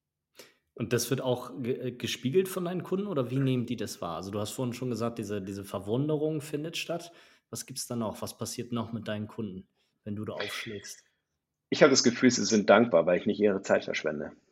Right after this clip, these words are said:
Speaker 1: Mhm.
Speaker 2: Ich komme auf den Punkt, ähm, das ist durchdacht, auch welche Schritte dann notwendig
Speaker 1: Ja.
Speaker 2: sind, damit es zu einem Abschluss kommt. Und er weiß ganz genau, okay, wenn ich das mache, dann ziehen wir das durch und dann ist es auch erledigt.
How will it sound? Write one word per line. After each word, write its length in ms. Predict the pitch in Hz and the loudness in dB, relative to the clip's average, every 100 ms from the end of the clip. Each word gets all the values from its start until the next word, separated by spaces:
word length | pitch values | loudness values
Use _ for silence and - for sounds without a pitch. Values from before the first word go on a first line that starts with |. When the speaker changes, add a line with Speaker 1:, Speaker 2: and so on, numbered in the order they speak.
| _ - | _ -8
Speaker 1:
Mhm. 420 | 101 98 101 98 - - | -6 -4 -6 -8 -18 -10
Speaker 2:
Ich 100 | - | -8
komme 220 | - 113 107 | 4 6 6
auf 100 | - | 6
den 160 | 117 107 | 4 6
Punkt, 520 | 135 156 156 - - - | 6 4 0 -6 -4 2
ähm, 600 | 107 104 101 101 - _ | 4 6 2 0 -8 _
das 180 | - - | -6 -4
ist 180 | 110 - | -2 2
durchdacht, 500 | 110 104 - 117 - | 2 4 6 6 4
auch 140 | 104 104 | -2 2
welche 400 | 104 101 104 104 | 2 4 4 4
Schritte 360 | - 113 - | 4 0 0
dann 180 | 98 95 | 2 4
notwendig 520 | 95 113 117 104 104 101 | 4 2 2 2 2 0
Speaker 1:
Ja. 40 | |
Speaker 2:
sind, 260 | - 98 92 | -2 -2 0
damit 240 | 95 101 | 0 -2
es 120 | - | -2
zu 100 | - | 0
einem 300 | 101 98 98 - - | 2 2 -2 -6 -2
Abschluss 500 | 98 - - 113 - | -2 0 0 0 0
kommt. 340 | - 104 107 - | 2 4 2 -2
Und 160 | 98 - _ _ _ - | -4 -6 _ _ _ 4
er 160 | 98 | 6
weiß 240 | 98 104 - | 6 4 4
ganz 260 | 101 107 | 2 2
genau, 340 | - 92 90 85 | 0 0 2 0
okay, 480 | 87 98 101 127 - - _ _ _ _ | 2 6 6 4 -4 -20 _ _ _ _
wenn 160 | 90 104 | 2 4
ich 140 | 123 | 4
das 240 | - 95 - | 0 0 2
mache, 440 | 98 - 92 127 123 | 0 2 0 0 -2
dann 160 | 95 | -6
ziehen 220 | - 110 | -2 0
wir 100 | 113 | 2
das 260 | 95 90 - | 2 -2 0
durch 340 | 123 110 104 | 2 2 2
und 100 | 92 | -4
dann 140 | 92 92 | -4 -4
ist 160 | 90 | -4
es 120 | 98 - | -4 -2
auch 120 | 85 | -2
erledigt. 460 | 85 90 87 80 | -2 0 -2 -4